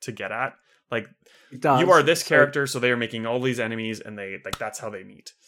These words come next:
Speaker 2: Well, and I imagine the biggest difference in, in those and the Souls games is that it's a more linear experience. Like, they're funneling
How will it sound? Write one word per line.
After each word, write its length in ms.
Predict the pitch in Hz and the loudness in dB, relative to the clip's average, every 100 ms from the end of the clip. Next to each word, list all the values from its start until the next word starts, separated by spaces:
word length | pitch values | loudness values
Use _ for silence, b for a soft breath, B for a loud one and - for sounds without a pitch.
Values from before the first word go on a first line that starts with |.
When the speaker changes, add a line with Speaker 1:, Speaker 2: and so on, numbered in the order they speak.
| B B B B B _ _ _ - | B B B B B _ _ _ -8
Speaker 2:
Well, 200 | 139 147 | 0 2
and 120 | 147 | 4
I 140 | 139 143 | 4 4
imagine 400 | 143 170 160 135 | 4 2 0 -4
the 80 | |
biggest 500 | 101 120 131 151 127 | -2 -2 0 0 -4
difference 420 | - 104 - 107 110 | -6 -12 -10 -10 -8
in, 320 | 104 104 101 _ | -8 -8 -12 _
in 160 | - 113 | -8 -6
those 300 | 120 117 110 | -4 -4 -4
and 260 | 120 127 | -4 -2
the 60 | 127 | -4
Souls 340 | - 107 104 | -6 -6 -8
games 400 | 95 95 98 95 | -8 -10 -10 -10
is 280 | - 107 95 | -12 -14 -12
that 180 | 107 - | -12 -10
it's 240 | 117 - | -12 -8
a 180 | 117 110 | -8 -6
more 380 | 104 120 120 117 | -8 -2 -2 0
linear 380 | 110 123 120 107 | 0 0 0 -4
experience. 600 | 104 - 135 113 85 - | -6 -4 -2 -2 -6 -14
Like, 140 | 98 | -10
they're 120 | 104 | -10
funneling 600 | 95 - 131 123 113 120 | -8 -6 -4 -2 -4 -6